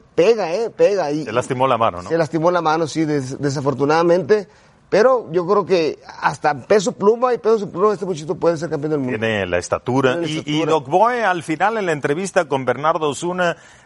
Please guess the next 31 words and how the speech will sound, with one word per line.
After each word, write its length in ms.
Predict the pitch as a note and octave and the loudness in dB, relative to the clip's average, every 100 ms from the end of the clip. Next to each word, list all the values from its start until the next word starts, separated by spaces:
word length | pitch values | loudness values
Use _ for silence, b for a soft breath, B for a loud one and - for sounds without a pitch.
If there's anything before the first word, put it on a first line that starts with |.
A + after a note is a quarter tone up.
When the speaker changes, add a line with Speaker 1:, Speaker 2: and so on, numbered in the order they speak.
| - | -2
Speaker 2:
termina 380 | A#2+ C#3 F3 | -2 0 -2
diciendo: 680 | D#3+ C#3+ D3 E3+ E3+ D#3+ D3+ b b b b _ _ _ _ A#2+ | -2 -4 -4 -4 0 0 0 b b b b _ _ _ _ -20
"Voy 400 | B2+ C3+ A3+ B3+ | -6 -2 -2 -2
a 40 | G3+ | -8
dejar 300 | C#3+ F#3+ F3+ | -6 -6 -2
la 140 | E3+ | -4
división, 560 | D3+ D3+ G3+ A#3 B3 E3 | -4 -8 -6 -6 -4 0
voy 180 | G3+ | 0
para 240 | G3 E3 C3 | 2 0 0
arriba, 380 | C#3 G3+ A3+ G3 | -2 -4 0 0
voy 240 | F#3+ G3 | 2 0
a 80 | F3+ | 0
los, 320 | D3 B2 G#2+ | 0 -4 -6
a 100 | B2 | -6
los 180 | A#2 A2 | -6 -6
pesos 320 | - D#3 D3 | -6 -6 -8
plumas", 400 | - E3+ F#3+ F3+ | -2 0 0 -2
y 80 | C3+ | -4
todos 200 | A#2 D3+ | -8 -6
nos 140 | D3+ G#2+ | -6 -4
quedamos 280 | A#2 C#3+ A#2 | -4 -2 -4
así 180 | G#2 | -4
como, 240 | B2 B2+ A2 | -6 -6 -6
pues, 200 | G2+ G#2 | -10 -10
a 60 | |
ver, 140 | G#2+ D#3 | -6 -4
espérame, 500 | D3 F3 F#3 D#3+ C3 | -4 -6 -4 -6 -8
si 120 | C3 | -8
no 140 | C#3+ | -6
puedes 360 | E3 F3 F3 D3 | 0 2 2 0
en, 160 | C#3 | -6